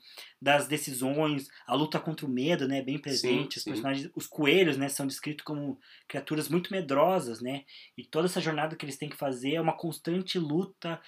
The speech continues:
Speaker 1: pra eles serem mais corajosos, entender que eles precisam disso. Então, é, contrariando, né, todos que, que, que, que não acreditavam, indo contra todas as apostas, eu fico com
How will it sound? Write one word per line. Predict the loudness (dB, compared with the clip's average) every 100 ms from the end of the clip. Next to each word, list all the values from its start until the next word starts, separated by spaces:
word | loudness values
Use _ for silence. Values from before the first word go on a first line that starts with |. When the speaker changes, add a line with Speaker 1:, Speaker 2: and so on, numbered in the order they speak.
| -20 -20
Speaker 1:
pra | -6
eles | -6 -2
serem | 0
mais | 0 -2
corajosos, | 0 0 0 0 2 2 2 0 -2
entender | -4 -4 -6
que | -6
eles | -10 -8
precisam | -6 -6 -4 -4
disso. | -4 -4 -6 -10
Então, | -12 -10 -12 -14 -20 -20 _ _ _ _ _
é, | -8 -8
contrariando, | -2 0 4 6 8 6 6 0 -4 _ _ -6
né, | -6 -8 _ _ _ _ _
todos | -2 0 0 -2
que, | 0 0 2 -2 -10 -20 _
que, | -4 -4
que, | -4 -6 -6
que | -6 -2
não | -2
acreditavam, | -2 -10 -6 4 8 8 4 -2
indo | -2
contra | -6 -10 -8
todas | -8 -8 -6
as | -8
apostas, | -10 -10 -10 -10 -10 -12 -6
eu | -6 -6 -8
fico | -16 -16
com | -14 -12 -12